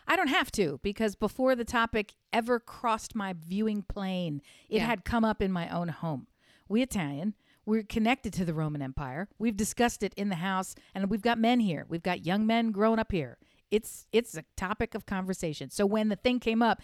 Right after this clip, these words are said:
Speaker 1: how many times a week, I, it didn't, it didn't make me think zero or never. It made me think, "Yeah, I guess this is a weekly thing." Like, it's just, "Oh, we're talking frequency now." Like, yeah, I totally get it.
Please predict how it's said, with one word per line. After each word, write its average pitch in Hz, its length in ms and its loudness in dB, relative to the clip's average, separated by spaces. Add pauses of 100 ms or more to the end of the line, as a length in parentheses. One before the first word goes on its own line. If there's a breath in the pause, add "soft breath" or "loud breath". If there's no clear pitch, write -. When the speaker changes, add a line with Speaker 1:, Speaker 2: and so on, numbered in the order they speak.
(180 loud breath)
Speaker 1:
how 226 100 2
many 226 140 4
times 208 260 -2
a 180 60 4
week, 226 340 2 (200 soft breath)
I, 196 180 -2
it 220 140 -6
didn't, 262 260 2 (480)
it 220 160 -2
didn't 277 260 2 (600)
make 214 340 4
me 208 220 4
think 196 480 -2 (600)
zero 175 540 6
or 156 200 -4
never. 170 480 0 (220 soft breath)
It 196 60 0
made 208 120 4
me 196 80 0
think, 190 240 -2
"Yeah, 208 100 4
I 190 60 0
guess 190 200 0
this 175 200 -4
is 160 100 -4
a 170 60 2
weekly 160 380 -2
thing." 127 320 -12
Like, 202 160 0
it's 214 120 0
just, 240 160 2
"Oh, 240 180 10
we're 196 120 4
talking 190 320 0
frequency 226 480 0
now." 233 260 2
Like, 208 200 -2
yeah, 254 280 6
I 202 200 0 (100)
totally 214 540 2
get 147 220 -8
it. - 100 -20